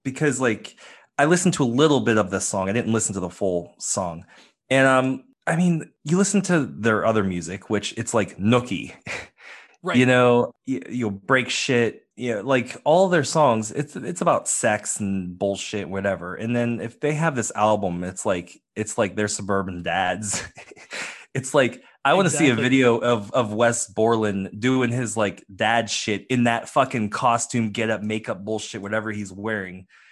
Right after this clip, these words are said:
Speaker 1: 'cause that would be funny. If
Speaker 2: Yeah.
Speaker 1: it's, if
Speaker 2: Songs
Speaker 1: everyone else
Speaker 2: about, songs about mowing the lawn,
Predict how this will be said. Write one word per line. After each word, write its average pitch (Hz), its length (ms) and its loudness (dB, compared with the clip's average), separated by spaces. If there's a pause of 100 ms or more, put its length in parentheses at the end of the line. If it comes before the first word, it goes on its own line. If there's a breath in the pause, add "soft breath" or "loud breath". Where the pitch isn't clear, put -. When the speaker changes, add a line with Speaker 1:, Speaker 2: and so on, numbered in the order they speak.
(240 soft breath)
Speaker 1:
'cause 160 240 -2 (140)
that 147 280 2
would 120 140 -2
be 104 100 -4
funny. 98 540 -10 (100)
If 143 120 0
Speaker 2:
Yeah. 151 100 0
Speaker 1:
it's, 143 160 -2
if 147 140 2
Speaker 2:
Songs 151 100 -4
Speaker 1:
everyone 147 340 4
else 151 160 4
Speaker 2:
about, 151 320 -2 (460)
songs 160 320 2
about 135 320 -2
mowing 147 400 2
the 165 80 2
lawn, 123 560 0